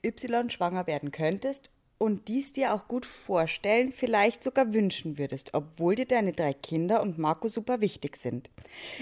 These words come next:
In einer anderen Folge hattest du geäußert, dass du mit Mister X Y häufig Sex hast, obwohl du von Sex wenig bis gar nichts hältst.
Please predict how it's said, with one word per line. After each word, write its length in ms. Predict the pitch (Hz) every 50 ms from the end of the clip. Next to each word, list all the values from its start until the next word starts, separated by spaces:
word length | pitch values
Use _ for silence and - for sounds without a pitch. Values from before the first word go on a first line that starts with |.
| - -
In 120 | - 220
einer 320 | - - 196 214 202 - -
anderen 440 | - 294 320 320 269 208 185 160
Folge 500 | 156 - - 165 156 160 160 - 202 202
hattest 280 | 190 208 - 220 - -
du 60 | 226
geäußert, 600 | 196 220 190 - 170 190 190 202 - - - - 208
dass 160 | 214 208 -
du 80 | -
mit 240 | 208 220 214 - _
Mister 360 | 214 220 220 - - - -
X 200 | - 220 - -
Y 560 | - - 220 - - - - 226 226 233 220 220
häufig 340 | 220 226 226 - 254 -
Sex 400 | - - 262 214 202 - - -
hast, 240 | - 127 127 - - - - - - - - 262 -
obwohl 240 | - 190 190 226 226
du 80 | 220
von 180 | - - 214 180
Sex 320 | - 190 190 190 - -
wenig 280 | - 170 180 196 - -
bis 180 | 208 - -
gar 140 | - 202 208
nichts 220 | 214 233 - - -
hältst. 400 | - 220 180 139 - - - -